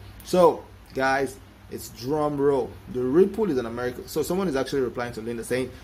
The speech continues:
"The Ripple is an American company. Will they trust it?" Of course they're gonna trust it, because it is a neutral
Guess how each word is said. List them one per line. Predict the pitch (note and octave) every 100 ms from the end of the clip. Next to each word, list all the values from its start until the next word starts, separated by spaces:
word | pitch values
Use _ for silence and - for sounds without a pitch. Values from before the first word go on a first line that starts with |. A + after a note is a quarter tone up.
| -
"The | B2+
Ripple | E3 G3+
is | C#3+
an | A#2+
American | A2+ A#2 A2+ A2
company. | A#2 G#2 G#2+
Will | A2+
they | B2+
trust | C3 B2+ A#2+
it?" | B2+
Of | -
course | -
they're | D3
gonna | A2+ G#2+
trust | - A2 -
it, | G2+
because | G2+ A2+ G2+ - - -
it | A2+
is | C#3+ F#3 D#3 - - -
a | A#2 G#2+
neutral | A#2+ B2+ - A2+ G2+